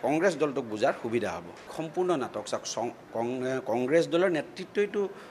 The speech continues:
শ্বেৰমান আলীক এইবিলাক কৰিবলৈ পৰিচিত কৰিছে। কাৰণ শ্বেৰমান আলীয়ে স্পষ্টভাৱে কৈছে যে তেওঁৰ এই আচৰণৰ কাৰণে কংগ্ৰেছ দলে তেওঁক ধন্যবাদ দিব, তেওঁক, আ, প্ৰশংসা কৰিব। গতিকে কংগ্ৰেছ দলৰ ভিতৰত এনেধৰণৰ আলোচনাবিলাক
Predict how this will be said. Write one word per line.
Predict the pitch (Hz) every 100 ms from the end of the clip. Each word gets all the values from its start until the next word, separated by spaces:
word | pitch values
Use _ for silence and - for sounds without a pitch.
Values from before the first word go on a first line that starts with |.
| -
শ্বেৰমান | - 156 160 160
আলীক | 156 151
এইবিলাক | 143 147 143
কৰিবলৈ | 143 135 127
পৰিচিত | 123 120 123 117 113
কৰিছে। | 107 - 113 - - - - -
কাৰণ | 113 131 147
শ্বেৰমান | - 120 135 147
আলীয়ে | 147 151
স্পষ্টভাৱে | - - 196 - 196 151 127
কৈছে | 117 113 117
যে | 113 123 -
তেওঁৰ | 131 151 160 - -
এই | 135
আচৰণৰ | 135 - 131 131 127 131 -
কাৰণে | 117 120 160 175
কংগ্ৰেছ | 110 113 113
দলে | 113 120
তেওঁক | 120 135 - - - - - 127
ধন্যবাদ | 165 196 165 107
দিব, | 98 92 -
তেওঁক, | 127 127 -
আ, | 110 -
প্ৰশংসা | 123 156 156 147
কৰিব। | 107 98 101 - - - -
গতিকে | 113 117 160 185 139
কংগ্ৰেছ | 123 139 143
দলৰ | 160 175
ভিতৰত | 113 113 151
এনেধৰণৰ | 120 117 127 123 143 131
আলোচনাবিলাক | 117 - 127 127 135